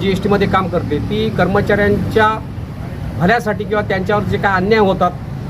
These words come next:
प्रशासनाकडून असेल, अन्य कोणाकडून असेल, तर ते त्याचं निरसन करून त्यांना एक स-, सुखी समाधानी जीवन जगण्यासाठी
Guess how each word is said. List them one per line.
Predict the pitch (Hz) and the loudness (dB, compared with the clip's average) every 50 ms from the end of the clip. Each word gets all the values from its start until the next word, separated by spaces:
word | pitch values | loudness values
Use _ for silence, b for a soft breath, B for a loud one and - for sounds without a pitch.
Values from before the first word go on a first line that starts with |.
| - - | -4 -2
प्रशासनाकडून | 165 160 - 196 190 185 190 196 196 190 190 196 196 196 | -2 0 2 2 2 2 2 2 2 0 0 -2 -2 -2
असेल, | 170 156 208 | 0 2 2
अन्य | 202 190 175 180 190 208 | 2 4 4 4 4 2
कोणाकडून | 202 202 190 190 185 180 180 180 175 | 2 2 0 2 2 2 2 2 2
असेल, | 160 156 156 151 - - - - - | 2 2 2 2 0 0 -2 -2 -2
तर | 196 - - | -2 2 4
ते | 233 233 | 4 4
त्याचं | 233 277 311 - 233 226 | 4 2 2 2 2 4
निरसन | 233 233 233 220 180 262 | 4 4 4 4 2 0
करून | 262 247 240 220 208 180 156 - - - - - - - - - | 2 2 2 2 4 2 0 -2 -6 -10 -10 -10 -8 -8 -2 0
त्यांना | 226 220 226 240 | 2 2 4 4
एक | 240 254 262 254 - | 4 4 2 0 -4
स-, | - - - 202 190 190 180 | -6 -6 -4 -4 -2 -2 -2
सुखी | 180 - 202 - 269 262 | -2 -2 -4 -4 -2 -2
समाधानी | - - 208 220 226 240 233 233 233 254 262 | 2 2 4 4 4 4 4 2 0 0 -4
जीवन | 208 220 226 226 233 226 | -4 -2 0 2 2 2
जगण्यासाठी | 214 208 202 214 226 214 180 208 208 - - | 2 0 0 0 0 0 0 0 0 -2 -2